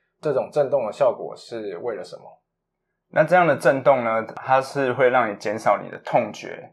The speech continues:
Speaker 2: 哦，还有让你会，你在滚动的过程中，像我们普通的滚筒，哦，你要撑起你的身体。有些人可能体重比较重，哦，上肢的肌力可能比较不够，就没有办法把你的身体撑起来。哦，所以你可以运用这样的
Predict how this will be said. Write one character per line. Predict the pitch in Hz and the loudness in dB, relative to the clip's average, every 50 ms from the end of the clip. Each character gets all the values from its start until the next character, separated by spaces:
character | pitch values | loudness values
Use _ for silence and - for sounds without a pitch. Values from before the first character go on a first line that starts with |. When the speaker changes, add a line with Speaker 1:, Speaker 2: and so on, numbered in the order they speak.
| _ _ _ _ _ _ _ _ _ _ - | _ _ _ _ _ _ _ _ _ _ -4
Speaker 2:
哦， | - 113 107 | -4 -2 -2
还 | 101 98 120 120 | -2 2 4 6
有 | 123 120 | 6 6
让 | 120 131 135 127 117 | 6 4 2 0 0
你 | 110 104 104 104 - | -4 -8 -10 -8 -2
会， | 147 131 127 120 120 113 - - | 0 0 2 0 0 -4 -6 -8
你 | 110 107 | 0 2
在 | 139 143 | 2 2
滚 | - 123 107 107 | 2 0 -4 0
动 | 113 135 123 | 2 2 2
的 | 117 | 2
过 | - 147 123 113 | 2 0 0 0
程 | 110 107 98 101 | -2 -6 -8 -6
中， | 101 104 107 110 | -4 -4 -4 -2
像 | - 156 143 135 | 0 2 2 4
我 | 117 | 2
们 | 107 107 - | 0 -2 -6
普 | - 104 104 | -10 -12 -8
通 | 101 123 127 | -2 0 0
的 | 113 101 | 0 0
滚 | - 104 98 101 | -2 -6 -6 -6
筒， | 95 - 107 95 90 - _ _ _ _ _ - | -4 -2 -2 -2 -2 -4 _ _ _ _ _ -6
哦， | 110 104 | -4 -2
你 | 113 | 2
要 | 120 123 | 2 2
撑 | 120 - 135 120 120 | 2 2 -2 -2 -2
起 | 117 - 120 101 | -2 -8 -10 -10
你 | 98 95 | -10 -10
的 | 95 90 | -10 -10
身 | - - 107 104 104 | -4 -4 -4 -4 -4
体。 | - 113 101 - - _ _ - - _ _ | -10 -16 -18 -18 -20 _ _ -20 -20 _ _
有 | - 107 | -8 -6
些 | 104 - 139 | -2 0 0
人 | 135 127 120 | 2 2 0
可 | 113 117 | 0 2
能 | 107 104 104 104 104 101 101 - | 4 4 4 2 2 -2 -6 -14
体 | - - 117 101 | -12 -12 -6 2
重 | - - - | 4 4 4
比 | 123 | 6
较 | 117 127 127 | 4 4 2
重， | - - - 127 - - - _ _ _ _ _ _ _ _ _ - | 4 4 4 4 4 2 -4 _ _ _ _ _ _ _ _ _ -8
哦， | 113 104 | -8 -8
上 | - - 160 139 131 | 0 2 2 2 2
肢 | 123 - 127 127 127 127 131 135 127 | -2 -6 -6 -4 -4 -4 -4 -6 -10
的 | - 117 104 | -10 -10 -10
肌 | - - 120 120 127 | -8 -8 -6 -4 -4
力 | 123 110 | -4 -6
可 | 104 113 101 | -4 -6 -8
能 | 98 | -8
比 | 95 101 | -6 0
较 | 104 113 107 | 2 2 2
不 | - - | 2 -2
够， | - - 117 101 104 | -2 0 2 2 2
就 | 101 117 113 | 0 -2 -4
没 | 117 | -2
有 | 110 107 | -2 -2
办 | 104 107 113 | 2 2 2
法 | 107 104 98 | 4 4 2
把 | - 101 98 | 2 0 0
你 | 104 107 | 0 -4
的 | 104 98 | -8 -10
身 | - - 104 107 | -8 -8 -8 -8
体 | 101 101 78 | -8 -14 -16
撑 | - - 113 101 101 | -10 -8 -8 -8 -8
起 | - - 101 | -8 -14 -12
来。 | - - - - - - _ _ _ _ _ _ _ _ - | -12 -12 -12 -12 -18 -20 _ _ _ _ _ _ _ _ -12
哦， | - | -10
所 | 107 - 147 151 | -4 0 2 2
以 | 147 | 2
你 | 139 127 110 | 2 0 -2
可 | - 135 127 | 2 2 2
以 | 123 | 2
运 | 123 131 131 | 2 -2 -2
用 | 135 127 123 | -2 -2 -2
这 | 117 127 | 4 4
样 | 127 123 120 | 4 4 4
的 | 113 | 0